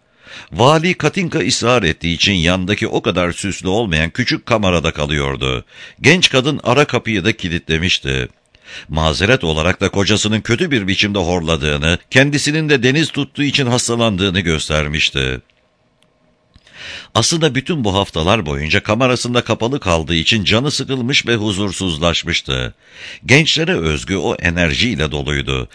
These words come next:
Şişman ve yaşlı kocasının hiçbir zaman söndüremeyeceği kadar ateşli isteklerle alev alev yanıyordu. Katinka Zelda'nın elini tutarak kıştaki dar kamera güvertesine çıktı. Bu aslında özel bir balkon gibiydi.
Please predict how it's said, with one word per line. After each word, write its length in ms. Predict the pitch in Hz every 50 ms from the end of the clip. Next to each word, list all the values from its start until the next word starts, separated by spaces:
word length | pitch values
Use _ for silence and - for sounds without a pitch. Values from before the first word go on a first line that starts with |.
| - - -
Şişman 540 | - - 131 120 - - 135 156 160 147 139
ve 80 | 131
yaşlı 380 | 127 127 113 110 107 - 113 -
kocasının 480 | - 98 85 82 80 - 95 95 98 95
hiçbir 380 | 110 170 - - - 87 80
zaman 280 | 71 76 78 85 95 92
söndüremeyeceği 920 | - - 107 110 98 87 104 123 143 139 107 82 80 78 64 71 85 82
kadar 240 | 82 82 78 90 92
ateşli 480 | - - 113 - 131 123 117 - 139 151
isteklerle 640 | 147 131 - 123 123 - - 117 120 123 113 92
alev 320 | 76 69 85 90 110 120 92
alev 260 | 87 87 90 87 76
yanıyordu. 800 | 73 69 69 73 82 87 87 76 71 67 67 65 64 62 62 60 - - _ _ _ _ _ - - - - - - - - _
Katinka 520 | - 139 143 - 226 214 165 - 202 185
Zelda'nın 540 | 127 85 107 160 147 131 82 80 80 95 95
elini 320 | 85 82 78 78 78 101 107
tutarak 440 | - 98 82 76 78 95 98 -
kıştaki 500 | - 139 135 - - - 131 - 143 101
dar 220 | 98 117 135 113 -
kamera 340 | - 101 92 101 107 98 90
güvertesine 720 | 80 82 82 73 85 85 78 - 85 76 78 78 85 85
çıktı. 560 | - - 80 73 - _ 71 71 69 64 60 - - - - - - -
Bu 180 | 131 180 156
aslında 320 | 151 151 - 160 165 151 107
özel 440 | 76 80 90 87 131 131 120 85
bir 200 | 87 107 95 73
balkon 440 | 71 85 85 82 - 98 101 98 82
gibiydi. 540 | 71 73 65 71 71 67 67 67 65 64 62